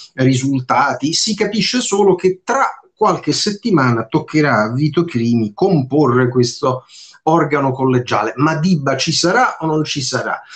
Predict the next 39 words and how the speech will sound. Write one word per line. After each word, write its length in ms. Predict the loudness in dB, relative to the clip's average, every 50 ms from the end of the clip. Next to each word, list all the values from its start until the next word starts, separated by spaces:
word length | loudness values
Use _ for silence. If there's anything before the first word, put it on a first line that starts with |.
| -20 -20 _ _
È 180 | 0 0 0 2
vero 380 | 2 2 4 4 6 6 4 4
che 220 | 2 0 0 0 0 -4 -4
ha 180 | -4 -4 -4 0
preso 340 | 2 2 2 2 0 -2 -2
più 200 | -4 -8 -4 0
voti 260 | 0 0 2 2 2
di 100 | 2 2
tutti 540 | 2 2 2 2 0 -2 0 0 0 0 -2 -8 -20 -20 _
nel 840 | -2 2 4 4 6 6 6 6 6 6 6 6 6 6 4 4 2 4
desiderio 640 | 2 2 2 0 0 2 4 4 4 4 2 -2 -4
di 140 | -2 0 0
essere 340 | 0 0 -2 -4 -2 -2
ascoltato, 960 | -2 -4 -4 -6 -6 -6 -6 -2 0 0 2 2 0 -2 -2 -4 -4 -4 -8 _ _ _ _ -4
o 60 | -2
meglio, 240 | -2 -2 -2 -4 -10 _
il 120 | -20 -16
desiderio 380 | -16 -14 -10 -4 -2 0 0 0
di 120 | 0 0
ascoltarlo 800 | -2 -2 -2 0 0 0 0 0 -2 -2 -2 -4 -6 -8 -12 -10
da 120 | -10 -6
parte 540 | -2 0 0 0 -2 -4 -4 -4 -4 -4 -4 -10 -20 -20 _
degli 280 | -12 -2 0 2 2 2
utenti, 560 | 0 0 0 0 0 0 0 -2 -2 0 2
ma 180 | 2 4 4 2
è 120 | 0 -2
vero 320 | 0 2 2 4 4 4 2
che 180 | 2 -2 -2
però 420 | 2 2 4 4 4 4 2 2 -2 -6 -18 -12 -4
la 160 | 0 0 2
direzione 500 | 4 4 4 2 0 0 0 2 2 2
di 80 | 2
marcia 440 | 2 2 2 0 0 -2 0 0 2
è 60 | 4
opposta, 600 | 4 2 2 2 2 4 4 4 2 -2 -2 -2
è 60 | -2 0
quella, 260 | 2 2 2 4 4
eh, 180 | 4 2 2 -2 -8 -12 _ -10 -10 -10 -12 -20 -20 -20 -12
diciamo, 400 | -6 -4 -2 0 0 0 0